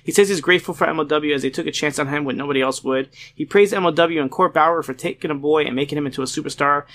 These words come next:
He teases this potentially being the last time he's in M L W, and he names all the wrestlers on the roster as a future for M L W, and then Court Bauer even meets him at the top of the ramp to give him a hug. Uh, yeah, it looks like this is the, uh, ending of Hammerstone in, uh, M L W, so we should see where he ends up in twenty twenty-four.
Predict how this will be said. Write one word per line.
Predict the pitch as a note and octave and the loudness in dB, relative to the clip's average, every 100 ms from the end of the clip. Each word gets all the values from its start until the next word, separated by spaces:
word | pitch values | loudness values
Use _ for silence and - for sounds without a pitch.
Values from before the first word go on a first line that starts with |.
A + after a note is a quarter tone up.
| - - | -20 -8
He | D#3 | 0
teases | A#3+ B3+ A3+ | 4 4 4
this | G#3 | -2
potentially | - - G3+ G#3 G3+ | -2 0 0 0 -2
being | F#3 | 0
the | D#3+ | 4
last | D3+ D#3 | 4 4
time | E3+ D3+ | 2 0
he's | C#3+ | 0
in | C#3 | 0
M | C#3+ | 0
L | C#3 | 0
W, | C#3 C#3 C#3 C#3+ - - D3 | -2 0 -2 -4 -10 -10 -2
and | C#3+ | 0
he | D3+ | 2
names | D3 C3 | 2 2
all | E3 E3+ | 2 4
the | D#3 | 4
wrestlers | D#3 D#3+ D3 | 2 2 0
on | D3+ | -2
the | C#3 | 0
roster | C#3 C#3 D3 C3 | 0 0 0 0
as | C3 | -4
a | - | -6
future | E3 - D3 | -6 -6 -4
for | - | -4
M | D3 | -4
L | C#3+ | -2
W, | C3+ C#3+ C3 | -2 0 0
and | C#3 - - - D3 | -2 -6 -14 -2 -2
then | C3+ | 0
Court | - D#3 | 2 2
Bauer | D#3 C#3+ C#3+ | 4 2 2
even | C#3 C#3 | 0 0
meets | C#3 C#3 | 0 -2
him | |
at | C3+ | -4
the | - | -2
top | C#3 C3+ | 0 0
of | |
the | C3 | 0
ramp | C3+ C3 | 0 -2
to | - | -6
give | - C3+ | -6 -6
him | C3+ C#3 C#3 - - - | -4 -6 -8 -14 -20 0
a | D#3 | 2
hug. | C3+ C#3+ C3 - - - | 4 4 2 -2 -16 2
Uh, | D3+ C#3+ | 4 6
yeah, | D3+ F#3 | 6 4
it | |
looks | D#3 - | 4 2
like | E3 | 2
this | D3+ C#3 | 2 0
is | - D#3 C#3 C3+ | 4 2 4 0
the, | C#3 C#3 | 0 2
uh, | C3 C3 - | 2 2 0
ending | C#3+ D3 D3+ | 0 2 2
of | C#3+ C#3 | 2 -2
Hammerstone | - C#3+ C#3+ - C3+ C3+ - | 0 0 0 0 0 0 -2
in, | C3+ C3 | -2 0
uh, | A#2+ A#2+ | 0 0
M | C3 C#3+ | 0 0
L | |
W, | C#3+ G3+ D#3 | 2 2 2
so | B2 C3+ B2+ | 2 2 0
we | C3 | -2
should | C3 - | -4 -4
see | - C3+ | -4 -2
where | C#3 C3 | -2 0
he | D3 B2+ | 2 2
ends | C3+ C3 | 0 0
up | B2 - | 0 0
in | C#3 C3 | -2 -2
twenty | - C3+ C3 | 0 0 0
twenty-four. | C3 B2+ B2 B2+ C3+ C3+ | 0 -2 -4 -4 -4 -2